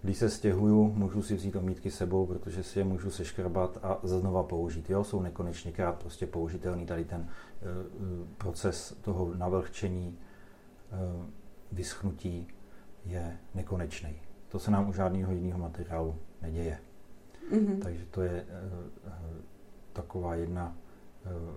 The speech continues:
Speaker 1: v-, vlastnost tady těch omítek. Samozřejmě teda, když tohle víme, tak, eh, používat, eh, přímo tam, kde nám hrozí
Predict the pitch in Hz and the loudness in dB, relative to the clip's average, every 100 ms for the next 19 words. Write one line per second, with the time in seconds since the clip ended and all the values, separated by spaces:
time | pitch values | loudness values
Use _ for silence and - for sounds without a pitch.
0 | - - - 98 80 85 82 87 - 101 | -10 -12 -10 -8 -8 -6 2 2 2 -2
1 | 82 - - 98 92 92 - 87 85 85 | -4 -6 -2 2 4 2 -2 -2 -2 -4
2 | - - 101 101 104 104 104 104 95 95 | -2 2 4 6 8 8 6 6 4 4
3 | 90 - - - - 95 92 110 85 78 | 2 -6 -8 -10 -6 -4 0 0 0 0
4 | 82 98 110 123 - - - - - - | 2 4 4 2 -6 -16 -20 -18 -18 -10
5 | - 90 - - 95 92 - - - 98 | -2 0 0 2 4 4 0 -4 2 4
6 | 92 92 95 95 92 - 95 95 87 - | 4 2 4 6 4 2 2 0 -2 -6
7 | 92 90 92 92 - - - 92 87 92 | -2 0 2 0 -4 -6 0 0 2 4
8 | 92 92 92 90 80 90 92 92 98 | 4 4 2 -2 0 4 4 4 2